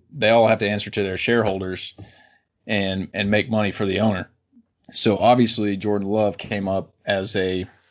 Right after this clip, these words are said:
steal for them as, you know, what, twenty-sixth pick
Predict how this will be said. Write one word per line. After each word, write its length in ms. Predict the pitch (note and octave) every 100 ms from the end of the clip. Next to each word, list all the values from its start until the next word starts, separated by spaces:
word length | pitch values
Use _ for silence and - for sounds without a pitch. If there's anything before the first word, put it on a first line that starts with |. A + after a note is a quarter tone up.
| _ _
steal 420 | - - C#3+ C#3+
for 180 | A2 -
them 280 | G2 F#2+ F#2+
as, 200 | F#2+ -
you 140 | - G#2
know, 140 | F#2+
what, 360 | G2+ G2+ F2+ -
twenty-sixth 560 | G#2+ G2+ - G2+ -
pick 340 | - G#2 -